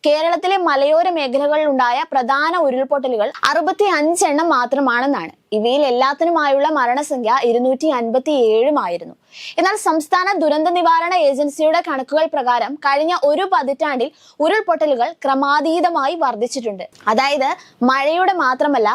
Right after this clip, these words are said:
ഭൂമിയുടെ സ്വഭാവത്തിലും ഘടനയിലും വലിയ മാറ്റങ്ങൾ സംഭവിക്കുന്നുവെന്നാണ് വർഷങ്ങൾ കഴിയുന്തോറുമുള്ള തീവ്രത വ്യക്തമാക്കുന്നത്.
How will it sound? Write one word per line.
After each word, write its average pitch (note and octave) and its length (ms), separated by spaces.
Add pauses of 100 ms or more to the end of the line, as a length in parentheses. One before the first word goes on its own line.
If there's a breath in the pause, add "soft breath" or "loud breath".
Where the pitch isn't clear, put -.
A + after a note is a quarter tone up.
(260)
ഭൂമിയുടെ F#4 640
സ്വഭാവത്തിലും D4 680 (140)
ഘടനയിലും C4+ 520 (160)
വലിയ B3+ 280 (140)
മാറ്റങ്ങൾ B3+ 360 (120)
സംഭവിക്കുന്നുവെന്നാണ് B3+ 960 (400 loud breath)
വർഷങ്ങൾ G4 420 (120)
കഴിയുന്തോറുമുള്ള C#4 720 (160)
തീവ്രത B3 400 (260)
വ്യക്തമാക്കുന്നത്. G3+ 720